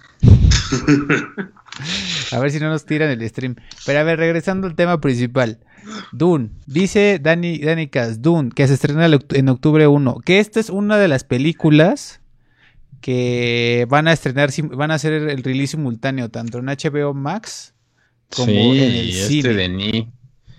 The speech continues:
Speaker 2: el Denis Villeneuve está enojadísimo, güey. O sea, no le dijeron ni a, ni a Nolan, ni a Villeneuve, a ni, a nadie, nadie le dijeron que iban a empezar a sacar las cosas al mismo tiempo que el stream.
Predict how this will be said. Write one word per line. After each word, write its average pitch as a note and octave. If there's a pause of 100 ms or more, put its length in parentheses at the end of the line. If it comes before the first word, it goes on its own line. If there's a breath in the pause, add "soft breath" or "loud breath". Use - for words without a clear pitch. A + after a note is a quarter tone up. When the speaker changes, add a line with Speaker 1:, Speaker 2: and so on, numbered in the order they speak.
(300 soft breath)
Speaker 2:
el F#2+
Denis F#2+
Villeneuve G2+
está F#2+
enojadísimo, F#2
güey. -
O F#2
sea, G#2
no A2+
le C3+
dijeron A#2
ni F#2
a, F2+ (300)
ni G2+
a F#2+
Nolan, G#2
ni F#2+
a F#2+
Villeneuve, G2
a G#2+
ni, G#2
a G2+
nadie, C#3+
nadie D3
le B2+
dijeron A2 (100)
que -
iban G2
a -
empezar F#2
a -
sacar F#2+
las F2+
cosas G2
al F#2+
mismo F#2
tiempo F#2
que F2
el -
stream. -